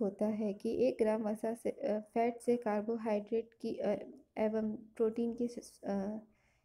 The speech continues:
अपेक्षा double ऊर्जा प्राप्त होती है, अतः fat energy का,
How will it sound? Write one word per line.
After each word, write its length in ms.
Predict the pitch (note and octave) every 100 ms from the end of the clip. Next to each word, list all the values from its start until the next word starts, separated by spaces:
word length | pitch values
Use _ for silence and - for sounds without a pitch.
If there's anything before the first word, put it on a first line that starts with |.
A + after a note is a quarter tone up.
| -
अपेक्षा 580 | G#3+ A3+ A3 A3 B3 B3+
double 560 | G3+ G#3 G#3+ B3 B3+ -
ऊर्जा 400 | G#3+ G#3 A#3 A#3
प्राप्त 420 | A#3 G#3 G#3+ -
होती 340 | G3 - G#3+
है, 80 | A3
अतः 360 | G#3+ A3 A3+ C4+ - G3 - _ _ _ _ _ - - - _ _
fat 280 | - A#3+ C4
energy 500 | B3+ A#3 A#3 A3+ B3
का, 560 | A#3+ - B3 C#4+ -